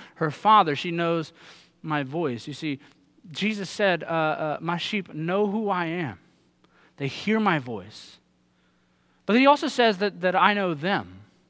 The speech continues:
And this is a beautiful thing. Don't miss this. You see, in the same way that my daughter Marley might know my voice when I call her name,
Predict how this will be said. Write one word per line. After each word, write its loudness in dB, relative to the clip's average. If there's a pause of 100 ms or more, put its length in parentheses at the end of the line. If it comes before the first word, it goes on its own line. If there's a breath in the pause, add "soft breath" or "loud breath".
(120)
And -10
this -4
is -6
a -4
beautiful -6
thing. -16 (400)
Don't -2
miss -4
this. -14 (240 loud breath)
You 0
see, 4
in 6
the 6
same 6
way 8
that 8
my 6
daughter 10
Marley 4
might 4
know 2
my 2
voice -4
when -4
I 0
call -2
her -2
name, -6